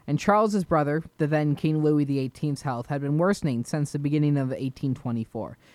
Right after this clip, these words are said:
suffering from both dry and wet gangrene in his legs and spine.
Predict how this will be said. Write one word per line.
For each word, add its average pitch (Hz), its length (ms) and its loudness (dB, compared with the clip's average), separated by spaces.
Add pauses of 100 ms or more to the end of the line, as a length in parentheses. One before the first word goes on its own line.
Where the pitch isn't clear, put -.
(100)
suffering 202 400 2
from 180 200 4
both 156 260 0
dry 160 300 4
and 180 160 6
wet 123 200 0
gangrene 147 540 6
in 120 200 0
his 135 280 -2
legs 143 300 0
and 139 240 0
spine. 113 580 -6